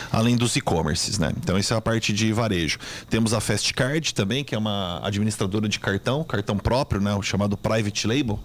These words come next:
Aquele que o, antigamente era o carnezinho, o cliente ia na loja, né? Então, nós temos uma grande parte da nossa venda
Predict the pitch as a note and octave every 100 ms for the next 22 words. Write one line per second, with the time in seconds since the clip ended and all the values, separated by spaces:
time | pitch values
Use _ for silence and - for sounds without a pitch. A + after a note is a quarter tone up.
0 | - - - - - - - A2 D3+ C#3+
1 | C#3+ A2+ F#2 D2+ - - - - - D#2
2 | G#2 G2+ G#2 B2 G#2+ A#2 B2 C3 A2+ E3+
3 | C3 B2 A#2 A2 A2+ A2+ A#2 A#2 C#3+ D3
4 | A#2 G#2 G#2+ C#3 - - - - G2+ F#2+
5 | - A2+ A#2 A2+ F#2+ E2+ F2 F#2+ - G#2+
6 | G2+ A2+ G2 G2 B2+ C3+ - C3+ C#3+ -
7 | A#2+ A#2 - A2+ G2+ A2+ C3+ B2 F#2